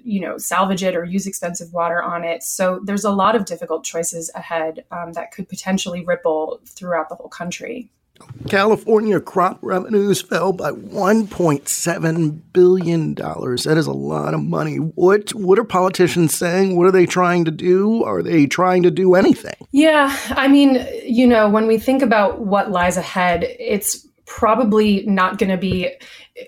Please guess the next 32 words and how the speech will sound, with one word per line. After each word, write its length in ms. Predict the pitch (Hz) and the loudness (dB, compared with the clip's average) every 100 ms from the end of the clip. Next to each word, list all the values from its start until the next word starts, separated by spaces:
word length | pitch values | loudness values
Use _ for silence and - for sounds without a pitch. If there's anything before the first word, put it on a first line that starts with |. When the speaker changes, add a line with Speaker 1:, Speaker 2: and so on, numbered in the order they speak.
| - - _ _ - | -20 -20 _ _ -14
Speaker 1:
how 160 | - 208 | -4 0
do 80 | |
I 60 | 190 | 2
say 140 | 190 | 0
this? 140 | 180 185 | -4 -4
It's 160 | 269 | 0
not 220 | 285 277 294 | 2 2 4
gonna 160 | 262 | 4
be 100 | 233 | 2
praying 380 | 208 220 214 214 | 2 2 4 2
for 200 | 208 180 | 0 -2
rain, 300 | 185 165 160 | 0 -2 -2
right? 260 | 170 175 185 | -2 -2 -2
That 160 | 202 214 | 0 2
doesn't 240 | 226 220 | 2 2
seem 280 | - 214 208 | 2 4 4
like 280 | 196 175 - | 4 0 -2
that's 300 | 190 190 - | -2 -2 -4
what's, 240 | 185 - - | -6 -6 -8
the 180 | 202 202 | -4 -2
skies 260 | 214 196 | -2 0
are 60 | 196 | 0
gonna 180 | 196 190 | 0 0
open 240 | 185 190 | -2 -2
up 140 | 180 175 | -2 -4
and 100 | 170 | -4
solve 240 | 180 170 | -2 -2
all 180 | 160 175 | -2 -2
of 80 | 170 | -4
our 100 | 156 | -6
problems. 640 | - 165 165 160 147 - | -4 -4 -2 -4 -6 -6
So 300 | 190 185 | -2 -2